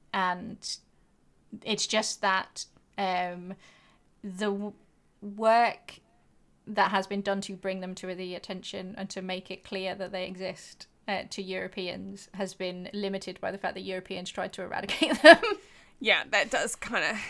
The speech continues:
Speaker 2: ruin things.
Speaker 1: And wrote very happily about the fact that they did not exist, um, just by sheer coincidence. Last night I also read an article called Africa Writes Back about,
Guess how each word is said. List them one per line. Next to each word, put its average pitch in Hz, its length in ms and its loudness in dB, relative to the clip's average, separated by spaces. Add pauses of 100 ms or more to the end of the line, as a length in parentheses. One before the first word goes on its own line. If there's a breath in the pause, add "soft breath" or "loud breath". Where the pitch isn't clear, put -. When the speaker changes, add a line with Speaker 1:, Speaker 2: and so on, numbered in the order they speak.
(520 loud breath)
Speaker 2:
ruin 202 360 -4
things. 185 400 -8 (160)
Speaker 1:
And 214 320 4
wrote 202 360 6
very 196 340 2
happily 190 520 -2
about 220 220 2
the - 80 -6
fact - 180 0
that - 100 -12
they 196 120 -4
did 196 200 -6
not 196 220 -8
exist, 196 600 -8
um, 190 540 -8 (160)
just 277 220 0
by 240 120 4
sheer 220 240 -2
coincidence. 202 500 -6
Last 180 240 -6
night 180 200 -4
I 185 40 -6
also 185 280 -6
read 175 180 -6
an 185 60 -8
article 180 280 -10
called 185 240 -12
Africa 196 420 -6
Writes 175 360 -6
Back - 480 -4
about, 165 520 -2